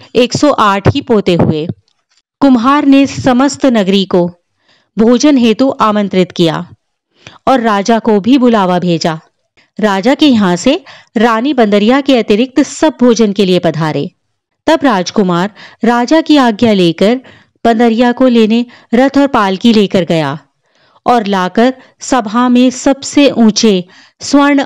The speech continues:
आसन पर बिठाया। राजकुमार ने अपनी सभी पत्नियों को समझा दिया था कि बंदरिया मुझे जन्म देने वाली माता है। एक एक बहुरानी बंदरिया के चरण स्पर्श करती गई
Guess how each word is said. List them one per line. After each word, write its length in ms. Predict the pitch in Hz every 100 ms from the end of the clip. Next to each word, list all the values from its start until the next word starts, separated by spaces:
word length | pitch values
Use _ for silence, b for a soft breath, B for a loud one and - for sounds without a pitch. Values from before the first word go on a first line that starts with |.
| -
आसन 420 | 208 208 226 196
पर 160 | 240
बिठाया। 540 | 240 233 - 170 160 156 - _ _ _ _
राजकुमार 800 | 233 247 302 320 - 254 220 202
ने 260 | 196 190 254 B B
अपनी 280 | 247 254 269
सभी 380 | 277 277 254 262
पत्नियों 460 | 294 254 254 240 247
को 140 | 247
समझा 500 | 247 233 202 - 233
दिया 260 | 233 208 170
था 220 | 190 202 - B B -
कि 100 | 302
बंदरिया 560 | 247 220 214 202 214 247 B B -
मुझे 220 | 254 320
जन्म 360 | 247 254 262 262
देने 280 | 226 220 220
वाली 320 | 214 208 254
माता 360 | 208 180 175
है। 260 | 190 175 165 - _ _ _ _ _ _ _ _ _ -
एक 300 | 277 320 -
एक 320 | 254 269 269
बहुरानी 640 | 226 214 226 214 208 208 226 b b _
बंदरिया 440 | 220 220 226 220
के 160 | 214 254
चरण 340 | 247 247 247
स्पर्श 500 | 247 - 240 254 254
करती 400 | - 240 214 208 185
गई 240 | 196 208